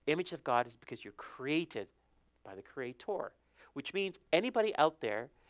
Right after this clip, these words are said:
you ex-, you encounter in school, in work, at home, wherever you might be, who thinks opposite to you, different religion, atheistic, whatever it might be, you have to always remember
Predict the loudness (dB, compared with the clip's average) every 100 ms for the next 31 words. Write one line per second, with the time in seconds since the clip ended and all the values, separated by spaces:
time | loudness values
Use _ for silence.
0 | _ -4 -2 -2 -4 -12 -6 -4 -4 -6
1 | -2 2 2 2 -6 -4 -2 -2 -2 -2
2 | 0 0 0 0 0 -2 2 4 4 4
3 | 2 0 -8 -8 -2 2 2 0 0 0
4 | -2 -2 -2 -8 _ _ _ _ _ _
5 | -10 -8 0 0 0 0 4 4 4 -14
6 | -12 -10 -8 -8 -10 _ _ _ _ _
7 | _ -20 -12 -2 -2 0 0 0 -2 -2
8 | -4 -6 -2 -2 0 -2 -2 0 0 0
9 | -2 -12 -8 -4 -2 0 0 0 -6 -4
10 | -4 -4 -10 _ _ _ _ _ _ _
11 | _ _ _ _ _ _ _ _ _ _
12 | _ -10 -8 -8 -8 -10 -10 -8 -10 -12
13 | -16 -16